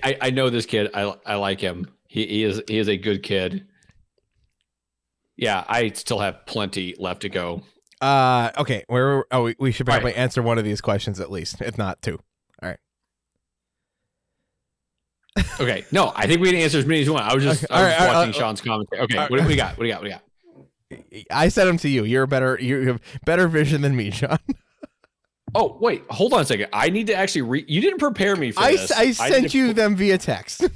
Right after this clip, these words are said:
Speaker 2: <laughs> but you could go into the Discord. You were in there 'cause I can tag you.
Speaker 1: No, I'm in the Discord. I'm in
Speaker 2: All
Speaker 1: the
Speaker 2: right,
Speaker 1: Discord.
Speaker 2: all right,
Speaker 1: I'm
Speaker 2: go
Speaker 1: in
Speaker 2: to
Speaker 1: the
Speaker 2: D D
Speaker 1: Discord.
Speaker 2: questions and start at the top.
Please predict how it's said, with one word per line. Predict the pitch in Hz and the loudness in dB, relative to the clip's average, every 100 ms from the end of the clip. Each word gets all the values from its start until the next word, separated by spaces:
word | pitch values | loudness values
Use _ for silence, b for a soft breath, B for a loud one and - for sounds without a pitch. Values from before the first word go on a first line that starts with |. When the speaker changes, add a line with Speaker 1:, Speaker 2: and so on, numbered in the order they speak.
| - | -2
Speaker 2:
<laughs> | 214 160 | -4 0
but | 180 | 0
you | 165 165 b b | 2 0 b b
could | - 196 214 | -2 0 0
go | 190 202 | 2 2
into | 180 - | 2 0
the | 165 | -6
Discord. | 147 135 - 120 104 107 - | -2 -2 -2 -4 -4 -4 -6
You | 139 | -2
were | 127 131 | 0 0
in | 139 | 0
there | 147 139 | 0 -2
'cause | 131 | -2
I | 127 117 | -2 -4
can | 101 | -4
tag | 113 104 92 | -4 -4 -6
you. | 67 _ _ _ _ _ _ _ _ _ _ _ - | -14 _ _ _ _ _ _ _ _ _ _ _ -6
Speaker 1:
No, | 160 160 | -4 -2
I'm | 151 156 | -2 -4
in | 151 156 | -6 -6
the | 135 | -4
Discord. | 104 - - 104 | -6 -6 -4 -4
I'm | 101 | -2
in | 113 | -2
Speaker 2:
All | 113 | -2
Speaker 1:
the | |
Speaker 2:
right, | 95 | -4
Speaker 1:
Discord. | - | -4
Speaker 2:
all | 117 | -4
right, | 113 | -4
Speaker 1:
I'm | |
Speaker 2:
go | 127 | -2
Speaker 1:
in | 127 | -2
Speaker 2:
to | |
Speaker 1:
the | - | 0
Speaker 2:
D | 127 | 0
D | 135 | 0
Speaker 1:
Discord. | 139 | -2
Speaker 2:
questions | 117 104 - 101 101 - - - | -2 -2 -2 -6 -6 -12 -16 -10
and | 110 107 | -8 -8
start | - 107 | -4 -4
at | 151 | -4
the | |
top. | 139 110 | -6 0